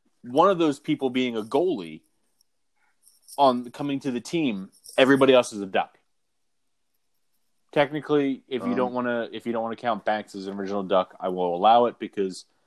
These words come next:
Speaker 1: he did not.
Speaker 2: <laughs>
Speaker 1: He technically started as a Hawk.
Speaker 2: He's a cake eater. Tech-,
Speaker 1: He's a,
Speaker 2: let's
Speaker 1: he's
Speaker 2: get
Speaker 1: a
Speaker 2: it out on
Speaker 1: fucking
Speaker 2: the
Speaker 1: cake
Speaker 2: table,
Speaker 1: eater.
Speaker 2: Adam. He's a, he's a cake eater. Um,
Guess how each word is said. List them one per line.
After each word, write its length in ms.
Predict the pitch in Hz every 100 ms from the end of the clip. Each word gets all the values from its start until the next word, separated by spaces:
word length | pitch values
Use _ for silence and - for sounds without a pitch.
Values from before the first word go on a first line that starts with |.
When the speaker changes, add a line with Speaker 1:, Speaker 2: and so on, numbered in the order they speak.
| _ _ _ -
Speaker 1:
he 120 | 104
did 260 | 92 107 104
not. 260 | 101 92 -
Speaker 2:
<laughs> 240 | 196 147 - _ _ _ -
Speaker 1:
He 140 | - 127
technically 640 | 143 151 139 143 - 131
started 400 | 120 - 120 117
as 120 | 113
a 60 | 110
Hawk. 320 | - 110 104
Speaker 2:
He's 160 | 147 131
a 60 |
cake 280 | 117 143 123 82
eater. 260 | 78 - -
Tech-, 180 | 117
Speaker 1:
He's 140 | 156 131
a, 40 | 127
Speaker 2:
let's 140 | 147
Speaker 1:
he's 60 | 277
Speaker 2:
get 80 | 208
Speaker 1:
a 20 |
Speaker 2:
it 60 | 202
out 60 |
on 120 | 185
Speaker 1:
fucking 60 | 156
Speaker 2:
the 20 |
Speaker 1:
cake 160 | 135 117
Speaker 2:
table, 120 | 87
Speaker 1:
eater. 40 |
Speaker 2:
Adam. 120 | 85 - _ -
He's 140 | 170
a, 40 | 143 - 135
he's 160 | 143 143
a 40 |
cake 240 | - 117 -
eater. 180 | - _ _ _ _ _ _ -
Um, 360 | 143 135 127